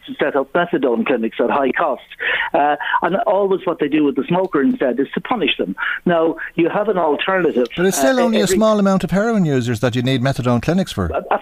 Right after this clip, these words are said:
Speaker 1: absolutely, but
Speaker 2: Yeah.
Speaker 1: a-, around, around the country, you, you have an alternative in every street corner. You can, you can buy, uh, illegal cigarettes, and it's, it's actually not illegal. It's not against the law to buy them. Uh, they're way, way less than half the price of the cigarettes in the shop.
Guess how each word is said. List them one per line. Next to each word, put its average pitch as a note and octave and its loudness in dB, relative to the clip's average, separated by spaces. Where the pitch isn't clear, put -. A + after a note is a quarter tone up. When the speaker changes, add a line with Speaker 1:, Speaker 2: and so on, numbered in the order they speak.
Speaker 1:
absolutely, F3+ 0
but D3+ 0
Speaker 2:
Yeah. F#3 4
Speaker 1:
a-, F3 0
around, G3+ 0
around F#3+ 0
the F3 2
country, E3 0
you, C3+ 2
you C#3 2
have - -10
an D3+ 2
alternative C#3+ 0
in C#3+ 2
every C#3 2
street C#3+ 0
corner. E3 0
You D4 0
can, D#3 -2
you C#3 0
can D3+ 0
buy, D3 0
uh, C#3 2
illegal E3+ 0
cigarettes, G2+ 0
and C#3+ 0
it's, - -2
it's - -2
actually E3+ 0
not D#3+ 0
illegal. B2 2
It's A#2+ -4
not D#3 -2
against C#3+ -2
the C3 2
law C3 2
to - -4
buy D3 2
them. C4 0
Uh, C3 2
they're B2+ 2
way, D3 2
way D3 2
less D3+ 2
than - -2
half C#3 -2
the - 0
price A#2+ 0
of A#2 0
the C3+ 2
cigarettes C3+ 0
in B2+ 0
the - 0
shop. F3+ -2